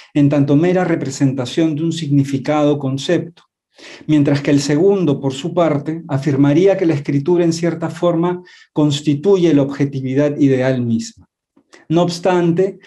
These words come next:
a través de un recorrido que atraviesa la lectura derridiana de la obra de Platón, Rousseau, Hegel y Saussure,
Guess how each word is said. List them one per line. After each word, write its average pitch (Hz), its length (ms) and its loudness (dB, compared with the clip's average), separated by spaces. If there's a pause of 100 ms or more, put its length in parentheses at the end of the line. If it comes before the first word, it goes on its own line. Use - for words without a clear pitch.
(220)
a 147 120 0
través 160 360 2
de 208 40 -2
un 202 120 0
recorrido 175 680 2
que 143 80 -2
atraviesa 135 560 -2
la 156 120 0
lectura 165 520 0
derridiana 139 800 0
de 127 120 -8
la 131 140 -2
obra 147 260 2
de 143 100 2
Platón, 139 680 0 (300)
Rousseau, 143 800 0 (240)
Hegel 127 600 0
y 143 120 0
Saussure, 175 680 0